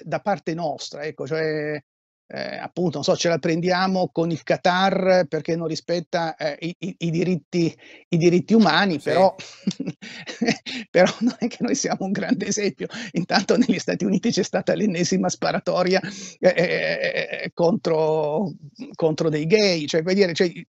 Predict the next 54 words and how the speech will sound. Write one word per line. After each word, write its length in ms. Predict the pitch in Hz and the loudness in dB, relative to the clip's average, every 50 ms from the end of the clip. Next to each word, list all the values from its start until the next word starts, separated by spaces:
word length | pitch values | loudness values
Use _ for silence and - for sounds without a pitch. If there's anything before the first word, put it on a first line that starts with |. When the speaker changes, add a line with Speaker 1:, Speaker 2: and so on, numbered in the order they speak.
| - - | -8 -4
Speaker 1:
abbiamo 320 | - 196 202 202 196 190 - | 0 4 4 4 4 2 2
noi 400 | 214 247 226 240 262 220 196 185 | 4 4 6 6 6 4 4 0
come, 280 | - - - 247 233 165 | -2 -4 -4 -4 -4 -4
come 220 | - 175 165 175 | -6 -6 -6 -2
grandi 440 | 185 196 175 196 214 247 185 190 147 | -2 -2 -2 2 0 0 0 0 -2
paesi 500 | - 165 165 190 196 185 135 180 170 147 - - - - _ | -4 -4 -2 -2 -2 -2 -4 -6 -8 -10 -12 -18 -20 -14 _
industriali, 800 | - 190 196 165 208 - - - 180 170 160 160 202 196 185 165 | 0 2 2 4 2 0 0 0 0 0 0 0 0 0 0 0
come 160 | 151 165 160 - | -2 -2 -2 -2
i 60 | - | 0
paesi 460 | - 196 170 175 202 208 165 165 180 | 0 0 2 4 4 4 4 2 0
guida 260 | 151 170 202 196 - 160 | 0 0 2 2 2 2
del 140 | 156 165 | 0 -2
pianeta, 380 | - - 156 175 208 202 185 151 | 0 0 2 2 2 2 0 -2
tutta 220 | - - 139 - | -4 -4 -6 -4
una 120 | 170 160 156 | -4 -2 -2
serie 360 | - 180 185 190 185 190 165 | 2 2 4 4 4 2 0
di 180 | 160 175 185 - - - - - | 0 0 -2 -4 -6 -12 -18 -8
Speaker 2:
Sì, 60 | - | -2
sì. 80 | - | 0
Speaker 1:
responsabilità 920 | - 170 - 101 - 180 - - 180 160 156 170 165 175 143 - 202 220 214 | 2 2 2 2 0 2 2 2 2 2 2 0 -2 -2 2 4 4 4 4
e 120 | - 180 185 | 4 0 0
di 140 | 165 147 | 0 -2
pecche 380 | - 196 196 226 - - 254 214 | 0 2 2 2 2 2 0 0
che, 180 | - 175 156 - - - - - | 0 -2 -4 -4 -10 -18 -20 -18
su 180 | _ - - 202 | _ -6 -6 0
cui 180 | - 262 285 233 | 4 6 6 8
non 140 | 226 208 | 6 6
riflettiamo 540 | 190 - - - 170 165 - 180 180 196 170 | 4 2 2 0 -2 2 2 2 4 4 2
mai 220 | 165 160 160 160 160 | 0 0 0 0 0
abbastanza, 600 | 156 147 156 156 - - 160 147 143 147 - 226 | 0 0 0 0 0 -2 -4 -4 -4 -2 -2 -2
poi 120 | 214 269 - | -2 0 -2
alla 100 | 311 - | -2 0
fine 160 | - - - | 2 0 0
ce 100 | - - | 2 0
la 80 | 214 214 | -2 0
prendiamo 420 | - 190 226 - - - - - | 0 -2 0 0 2 2 2 2
sempre 380 | - - 180 180 - - 175 175 | 2 0 -2 -4 -2 -4 -4 -4
con 140 | - 175 151 | -2 -2 -2
gli 100 | 170 160 | -2 -2
Speaker 2:
Con, 100 | 156 135 | -2 -2
Speaker 1:
altri. 220 | 131 143 135 - 147 | -2 -4 -4 -2 0
Speaker 2:
con 80 | 147 147 | 0 2
gli 100 | 147 151 | 4 6
altri 240 | 143 147 147 - | 6 6 8 8
Speaker 1:
Anche 200 | 233 294 262 247 | 8 8 8 8
in 60 | 196 180 | 8 8
Speaker 2:
o 20 | |
Speaker 1:
questo 320 | - 233 214 - 123 247 | 8 8 6 8 6 4
Speaker 2:
coi 80 | 226 220 | 4 4
Speaker 1:
caso, 280 | 254 233 185 - 175 151 | 4 2 0 0 -2 -6
Speaker 2:
movimenti. 60 | - | -6
Speaker 1:
se 100 | - 196 | -4 -4
la 140 | 202 196 185 | -2 -4 -4
cop, 540 | - 233 226 240 247 - - - 190 175 | -2 -2 0 0 -2 -4 -4 -4 -4 -4